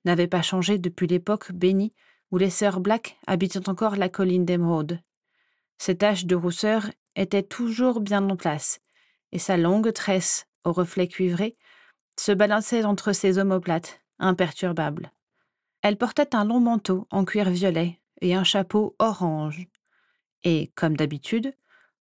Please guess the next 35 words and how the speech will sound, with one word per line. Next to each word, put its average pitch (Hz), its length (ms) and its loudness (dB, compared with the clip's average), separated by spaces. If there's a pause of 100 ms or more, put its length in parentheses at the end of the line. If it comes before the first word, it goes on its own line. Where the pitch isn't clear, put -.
son 214 220 2
petit 233 280 0
raveluc, 185 640 -2 (280)
Albert, 175 580 0 (600)
qui 196 120 0
ressemblait 240 580 0
à 214 40 2
un 202 160 2
singe 196 480 0
vert 165 360 0 (100)
ailé, 214 420 0
était 185 240 -2
perché 240 400 -4
sur 220 160 -8
son 208 200 -2
épaule 170 480 -2 (600)
et 196 80 -2
faisait 220 280 2
des 202 140 0
grimaces 185 540 0
amusantes 175 480 2
aux 170 60 0
passants. « - 440 -4 (880)
Bonjour, 170 280 4
mes 175 120 2
chéris », 262 360 -2 (560)
s'exclama 185 640 0
joyeusement 180 560 0
Vera 170 300 0
Goyle. « 165 400 0 (460)
Quelle 240 240 2
joie 175 220 0
de 160 120 0
vous 175 160 0
voir ! 165 460 -2